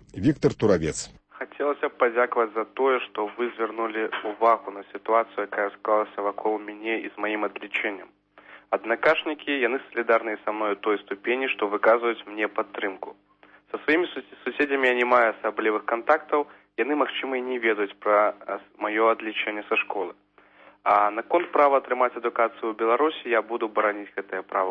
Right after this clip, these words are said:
Speaker 2: ў любым разе і, думаю, на гэтым тыдні мы пададзім скаргу ў Міністэрства адукацыі і пракуратуру.
Speaker 1: Іван, адкажыце, калі ласка, чаму вы далучыліся менавіта да дзейнасці Маладога фронту і ці лічыце дзейнасць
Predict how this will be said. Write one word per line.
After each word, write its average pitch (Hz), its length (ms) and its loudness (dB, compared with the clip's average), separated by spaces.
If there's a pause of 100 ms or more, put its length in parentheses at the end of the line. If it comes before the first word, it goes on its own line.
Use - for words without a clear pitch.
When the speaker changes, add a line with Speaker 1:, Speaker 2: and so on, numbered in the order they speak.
Speaker 2:
ў 98 80 -4
любым 151 240 -2
разе 123 400 2 (100)
і, 101 140 -10
думаю, 143 320 -4
на 110 160 -2
гэтым 98 320 -10
тыдні 135 320 -4
мы 135 160 0
пададзім 104 560 -2
скаргу 104 400 -2
ў 98 80 -10
Міністэрства 98 480 -8
адукацыі - 640 -2
і 117 160 -8
пракуратуру. 92 640 -6 (640)
Speaker 1:
Іван, 156 320 4
адкажыце, 151 480 2
калі 156 320 4
ласка, - 240 -2
чаму 147 320 2
вы 156 160 2
далучыліся 139 560 4
менавіта 135 320 4
да 131 240 2
дзейнасці 123 560 2
Маладога 120 400 4
фронту 110 480 2 (400)
і 110 80 0
ці 139 160 2
лічыце 127 400 0
дзейнасць 113 420 4